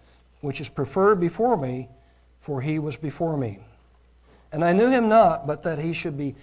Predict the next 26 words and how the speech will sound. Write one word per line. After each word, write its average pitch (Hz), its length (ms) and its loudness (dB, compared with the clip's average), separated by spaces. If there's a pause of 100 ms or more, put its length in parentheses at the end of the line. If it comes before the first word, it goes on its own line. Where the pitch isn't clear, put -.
(160)
made 175 320 2
manifest 170 680 -2
to 156 100 -10
Israel. 143 420 -4
Therefore 156 460 -2
I 185 160 0
am 185 180 -2 (440)
come, 208 420 4 (720)
um, 135 320 -8 (720)
baptizing 185 720 0
with 156 180 -4
water." 139 380 -4 (480)
John 165 440 -4
bore 156 380 -2
record, 147 400 -4
saying, 135 340 -4
"I 131 140 -4
saw 175 380 4
the 160 100 -4
Spirit 170 360 -6
descending 160 440 -6
from 165 180 -12
heaven 143 260 -8
like 135 240 -6
a 160 60 -4
dove, 127 320 -6